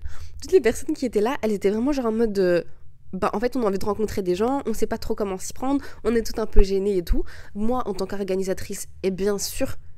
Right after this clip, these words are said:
que j'ai tout fait pour que, euh, tout le monde se sente, euh, à l'aise, euh, pour que tout le monde se parle, parce qu'en fait,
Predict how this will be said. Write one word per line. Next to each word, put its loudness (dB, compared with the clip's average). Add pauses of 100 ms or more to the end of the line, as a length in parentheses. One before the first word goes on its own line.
(140)
que -2
j'ai -2
tout -10
fait -6
pour -2
que, -4 (100)
euh, -6
tout -4
le -2
monde -6
se -10
sente, -10
euh, -4 (340)
à -4
l'aise, 0 (420)
euh, 0
pour 10
que -2
tout -2
le 2
monde -2
se -4
parle, 0
parce -8
qu'en -6
fait, -4